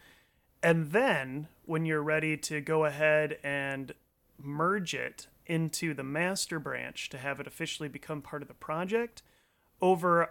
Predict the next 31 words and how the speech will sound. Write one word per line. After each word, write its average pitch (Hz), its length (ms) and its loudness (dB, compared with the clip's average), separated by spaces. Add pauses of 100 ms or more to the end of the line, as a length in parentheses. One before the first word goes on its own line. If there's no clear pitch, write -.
on 160 400 2
the 147 160 -2
left-hand 143 800 -6
side, 143 640 0 (520)
um, 131 600 -2
of 156 100 -2
the 143 80 -4
main 156 260 0
project, 143 540 0
it 135 140 -8
says 139 320 -2
merge 160 400 0
requests. - 800 -6 (460)
Um, 131 520 -2
it - 80 -6
kinda 156 260 -2
goes 143 300 0
down 139 320 -2
project 160 420 0
overview, 143 600 -4
details, 139 640 -4
repository 127 840 -6
issues, 127 500 -8
merge 131 440 -4
requests. 139 720 -8 (440)
And 160 160 0
when 160 120 2
you 156 100 -4
click 233 320 4
on 185 160 4
that, 151 320 0